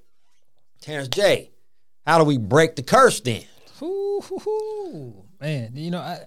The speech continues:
Speaker 2: <clears throat> you asked me that earlier, like, you know, how we can break this curse with this thing. And I'm like, "Man, I don't see it." But as we ex-, you know, as we, um, you know, open the conversation up, man, I, I, I'm seeing breaking the curse.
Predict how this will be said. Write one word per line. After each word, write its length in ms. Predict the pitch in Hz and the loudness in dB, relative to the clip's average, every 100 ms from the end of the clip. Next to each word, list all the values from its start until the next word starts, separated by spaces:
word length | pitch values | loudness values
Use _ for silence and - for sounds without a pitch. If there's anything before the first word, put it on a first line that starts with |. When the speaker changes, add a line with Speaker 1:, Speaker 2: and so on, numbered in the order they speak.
| - - | -20 -10
Speaker 2:
<clears throat> 140 | 247 233 160 123 - - - | -2 -2 -2 -12 -20 -20 -6
you 160 | 185 214 | 0 0
asked 200 | 190 190 | 0 -4
me 80 | 170 | -4
that 100 | 160 | 0
earlier, 320 | 190 175 156 | 0 2 0
like, 180 | 147 143 | -4 -8
you 80 | 147 | -8
know, 100 | 143 | -8
how 140 | 165 | -6
we 140 | 160 | -6
can 220 | 135 - 139 | -8 -8 -4
break 160 | 143 | -2
this 140 | 135 - | -2 -4
curse 220 | 131 123 | -4 -6
with 80 | 113 | -10
this 120 | 113 | -12
thing. 160 | 120 123 | -14 -12
And 80 | 131 | -12
I'm 60 | |
like, 160 | 123 131 | -12 -12
"Man, 200 | 156 147 | -10 -8
I 120 | - | -10
don't 200 | 185 165 | -10 -6
see 260 | - 220 170 | -6 -6 -8
it." 140 | - | -10
But 160 | 139 139 | -10 -8
as 180 | 135 139 | -8 -4
we 320 | 170 190 175 - - - - - - - - - - - - - - - - - - - - - - - - - | 0 0 -2 -8 -20 -20 -20 -20 -20 -20 -20 -20 -20 -20 -20 -20 -20 -20 -20 -20 -20 -20 -20 -20 -20 -20 -16 -8
ex-, 240 | - - - - | -6 -8 -14 -10
you 120 | 185 | -4
know, 80 | 165 | -2
as 120 | 156 156 | -4 -6
we, 180 | 185 | -8
um, 480 | 165 165 156 143 120 - - - - - - | -6 -6 -4 -8 -12 -16 -20 -20 -20 -20 -14
you 160 | 143 | -2
know, 120 | 160 151 | 2 4
open 220 | 165 151 | 2 0
the 60 | |
conversation 600 | 135 156 131 143 139 127 | -6 -8 -8 -8 -10 -12
up, 140 | 117 117 | -18 -14
man, 240 | 127 123 | -10 -10
I, 440 | 123 127 123 120 135 | -10 -12 -12 -12 -8
I, 40 | |
I'm 100 | 151 | -6
seeing 320 | - 156 139 | -4 -2 -2
breaking 300 | 135 147 143 | -2 -4 -4
the 80 | 131 | -8
curse. 580 | 127 143 135 - - | -8 -8 -8 -8 -10